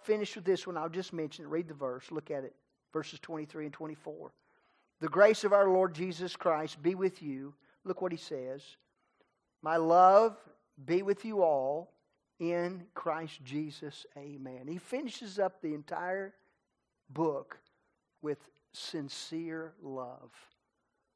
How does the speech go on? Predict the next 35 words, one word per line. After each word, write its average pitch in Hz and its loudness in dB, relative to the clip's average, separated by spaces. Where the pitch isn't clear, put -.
Boy, 185 4
is 151 -2
that 202 6
something 196 2
that's 180 -4
needed 185 -4
within 180 -4
a 175 -4
local 170 -4
church - -10
for 175 -2
one 165 -2
another? 151 -8
We're 175 0
not 220 10
out 214 6
to 175 -12
get 220 8
one 202 2
another, 202 6
but 170 0
out, 190 2
we're 170 0
out 185 2
to 170 -4
grow 175 4
together 160 -2
and 139 -10
get 156 -8
the 156 -12
gospel 151 -4
around 135 -10
the 135 -10
world. 135 -10
Amen. 139 -12